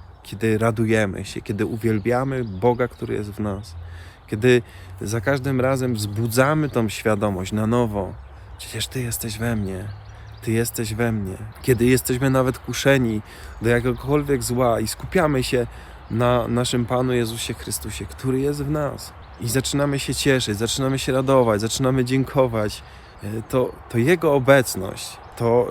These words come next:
rzeczywistość tego, co On dla nas zrobił, e, staje się mocą do zwycięstwa, staje się mocą do przejścia wszelkiej pokusy. I do tego chcę Cię zachęcić, bo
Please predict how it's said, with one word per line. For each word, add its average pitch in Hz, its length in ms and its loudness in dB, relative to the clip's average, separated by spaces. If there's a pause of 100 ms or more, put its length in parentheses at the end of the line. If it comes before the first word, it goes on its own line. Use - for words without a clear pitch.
rzeczywistość 135 680 -4
tego, 151 260 -2
co 131 160 -4
On 147 160 -2
dla 139 160 0
nas 135 240 0
zrobił, 117 480 2 (420)
e, 110 300 -2
staje 131 500 2
się 123 340 2 (100)
mocą 135 600 4
do 110 100 2
zwycięstwa, 110 720 -2
staje 117 380 0
się 113 360 -2 (520)
mocą 135 560 4
do 123 120 -2
przejścia 123 460 -2
wszelkiej 135 440 -2
pokusy. 120 600 -4 (360)
I 117 300 0 (120)
do 131 100 2
tego 156 240 2
chcę 139 180 -6
Cię 135 160 -2
zachęcić, 120 680 -2
bo 110 280 0